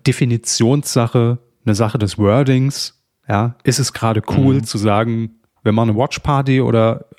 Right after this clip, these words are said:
Speaker 1: läuft eine T-V-Premiere um zwanzig Uhr fünfzehn im linearen Fernsehen? Äh, ich rücke meine kleine Brille,
Speaker 2: Ja.
Speaker 1: die ich auf, auf der Nase trage, gerade zurecht.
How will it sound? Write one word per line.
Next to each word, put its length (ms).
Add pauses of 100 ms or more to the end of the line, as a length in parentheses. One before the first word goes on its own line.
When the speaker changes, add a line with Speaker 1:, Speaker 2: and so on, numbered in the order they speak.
Speaker 1:
läuft 400
eine 220
T-V-Premiere 840
um 140
zwanzig 420
Uhr 80
fünfzehn 400
im 140
linearen 500
Fernsehen? 720
Äh, 240
ich 200 (100)
rücke 160
meine 160
kleine 300
Brille, 240
Speaker 2:
Ja. 20
Speaker 1:
die 120
ich 80
auf, 220
auf 140
der 120
Nase 260
trage, 320
gerade 260
zurecht. 380